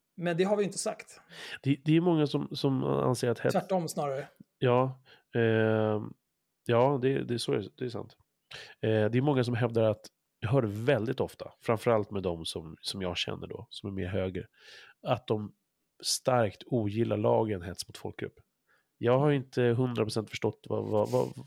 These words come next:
Speaker 2: grejen, vad de exakt menar.
Speaker 1: Det är för
Speaker 2: Eh.
Speaker 1: att de är yttrandefrihetsfundamentalister.
Speaker 2: Du, du tycker det är bra?
Speaker 1: Nej, jag bryr mig inte.
Speaker 2: Nej, men om du nu måste
Speaker 1: Det,
Speaker 2: ha en
Speaker 1: det
Speaker 2: åsikt.
Speaker 1: på-, det
Speaker 2: Jag står med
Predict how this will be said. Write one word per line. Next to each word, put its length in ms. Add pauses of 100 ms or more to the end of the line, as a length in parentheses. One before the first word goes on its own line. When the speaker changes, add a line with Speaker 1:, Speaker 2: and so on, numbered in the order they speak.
(100)
Speaker 2:
grejen, 680 (400)
vad 180
de 120
exakt 320
menar. 400 (640)
Speaker 1:
Det 80
är 280
för 140
Speaker 2:
Eh. 20
Speaker 1:
att 60
de 140
är 360 (200)
yttrandefrihetsfundamentalister. 2250 (840)
Speaker 2:
Du, 260
du 300
tycker 200
det 40
är 0
bra? 260 (1300)
Speaker 1:
Nej, 300
jag 140
bryr 140
mig 100
inte. 200 (580)
Speaker 2:
Nej, 80
men 120
om 140
du 100
nu 100
måste 260
Speaker 1:
Det, 80
Speaker 2:
ha 60
en 60
Speaker 1:
det 60
Speaker 2:
åsikt. 180
Speaker 1:
på-, 100
det 180 (540)
Speaker 2:
Jag 80
står 120
med 40